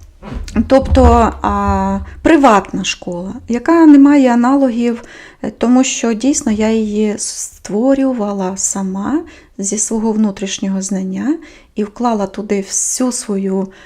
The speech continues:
е, таку, знаєте, а, історію, де я пізнавала себе як духовну істоту. І на протязі тридцяти років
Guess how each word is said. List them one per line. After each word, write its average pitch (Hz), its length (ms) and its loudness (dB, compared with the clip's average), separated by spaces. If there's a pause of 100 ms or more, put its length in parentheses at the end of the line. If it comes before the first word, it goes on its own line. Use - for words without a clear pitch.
(220)
е, 190 440 -4
таку, - 280 -6
знаєте, 214 600 -2 (560)
а, 185 380 -8 (120)
історію, 240 1400 -2 (440)
де 226 180 2
я 233 120 0
пізнавала 214 680 0
себе 220 600 -2
як 202 380 -4
духовну 190 520 -2
істоту. 180 840 -6 (400)
І 220 80 0
на 208 100 0
протязі 247 440 0
тридцяти 220 600 -4
років 269 540 0